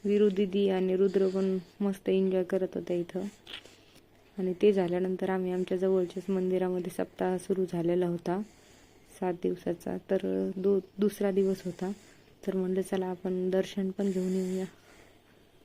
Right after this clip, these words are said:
आणि हे बघा किती सुंदर इथं पण, अं, मंडप वगैरे. आणि हे आमच्या जवळचं मंदिर, इथं आम्ही वाण द्यायला आलो होतो. पण खूप छान कलर दिला इथं सप्ताहामुळं.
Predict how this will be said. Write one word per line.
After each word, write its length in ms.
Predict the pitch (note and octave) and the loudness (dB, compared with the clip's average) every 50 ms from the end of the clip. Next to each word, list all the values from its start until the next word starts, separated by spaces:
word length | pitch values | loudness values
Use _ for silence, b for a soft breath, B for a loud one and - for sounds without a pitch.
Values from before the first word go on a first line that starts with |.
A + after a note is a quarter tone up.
| - _ - - _ G3 | -20 _ -20 -14 _ -4
आणि 80 | F#3 | 0
हे 100 | F#3 F#3+ | 2 2
बघा 140 | F#3+ F#3+ F#3 F3+ - | 2 2 2 0 -4
किती 200 | - F#3+ - G#3 | -8 0 0 0
सुंदर 400 | G3 - G3 G3 F#3+ F#3+ F#3+ F#3+ | 2 2 2 2 4 2 4 4
इथं 260 | F#3+ G3 F#3+ F#3+ - F#3 | 4 4 2 2 -2 -4
पण, 220 | F3 F#3+ F3+ F#3 F3+ E3+ B B B B B B - - | -4 -2 -4 -4 -4 -6 B B B B B B -8 -6
अं, 440 | F#3 F#3 F#3+ F#3 G#3 - - G#3 F#3+ | -6 -4 -4 -6 -8 -8 -4 -2 0
मंडप 420 | F#3+ F#3+ F#3 F3+ F3+ F3 F3 - | 0 2 2 0 0 -2 -2 -2
वगैरे. 400 | F#3 F3+ F3+ F3 F3 F3+ F3 F3+ F3+ - B B B B B B B B B B B B - - - - - - - - - | -2 0 0 0 0 -2 -4 -4 -8 -12 B B B B B B B B B B B B -20 -20 -20 -20 -20 -20 -20 -18 -8
आणि 200 | - F#3 F#3+ F#3 | -4 -2 0 0
हे 180 | F#3 F#3 F#3 F#3 | 2 2 0 0
आमच्या 320 | F#3 F3+ F#3+ F#3 - G3 | 0 0 -2 -2 -2 0
जवळचं 380 | F#3 F#3 F#3 F#3 F#3 F3+ - F#3 | 2 2 4 4 2 0 0 -2
मंदिर, 380 | F3+ F3+ F3+ F3+ F3+ F3+ F3 F3 | 0 0 0 0 2 4 6 6
इथं 240 | F#3 F3+ - G3 | 4 4 4 0
आम्ही 160 | F#3+ F#3 F#3 F3+ | 2 2 2 0
वाण 280 | F3 F3 F3 F3 F3 | 0 0 -2 -2 0
द्यायला 260 | F3 F3 E3+ E3+ E3+ | 0 0 0 0 0
आलो 160 | E3+ E3+ F3 E3+ | 0 0 0 0
होतो. 180 | E3 - F3+ | -2 -4 -8
पण 140 | E3 - E3 D3 C#3 B B B B B B B - - - | -10 -10 -10 -10 -12 B B B B B B B -20 -20 -2
खूप 320 | - G#3+ G#3+ G#3 G#3 - | 2 4 4 4 2 -2
छान 180 | - F#3+ F#3+ F#3+ | 0 2 2 2
कलर 340 | F#3 - F#3+ F3+ F#3 F#3+ F#3 | 0 0 0 2 2 2 2
दिला 300 | F3 F#3+ F#3+ F3+ F3+ F3+ | 4 2 2 4 2 0
इथं 240 | F3 F3+ E3+ F3+ E3+ | 0 0 -2 -2 -4
सप्ताहामुळं. 680 | F3 F3+ E3+ - - - F3+ F3 E3+ E3+ E3+ E3+ F3+ | -2 -4 -6 -6 -4 -4 -2 -2 -2 -2 -2 -4 -4